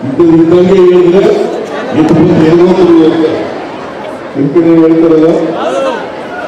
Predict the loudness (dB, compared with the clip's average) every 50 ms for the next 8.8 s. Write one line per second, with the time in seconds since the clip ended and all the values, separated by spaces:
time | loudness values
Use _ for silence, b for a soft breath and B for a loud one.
0 | -2 -2 -2 0 -2 -4 -6 -8 -10 -12 -12 -12 -12 -12 -12 -12 -14 -10 -6 -4
1 | -4 0 0 0 2 2 2 2 2 2 2 2 2 2 2 2 2 2 2 2
2 | 2 2 2 2 0 0 0 0 0 2 2 2 2 2 2 2 2 2 2 0
3 | -2 -4 -8 -10 -12 -14 -14 -14 -14 -14 -14 -16 -16 -16 -16 -16 -14 -14 -14 -16
4 | -16 -16 -16 -16 -16 -18 -18 -16 -16 -16 -16 -16 -16 -16 -16 -16 -16 -16 -18 -18
5 | -18 -16 -16 -16 -14 -14 -16 -16 -16 -16 -16 -16 -14 -6 -4 -2 0 2 2 2
6 | 2 2 4 2 2 2 2 2 2 2 2 2 0 0 0 -2 -2 -4 -6 -10
7 | -12 -14 -14 -16 -16 -16 -16 -16 -18 -18 -18 -18 -18 -18 -18 -18 -18 -16 -16 -16
8 | -16 -18 -18 -18 -8 -4 -2 0 0 0 0 -2 -2 -4 -2 0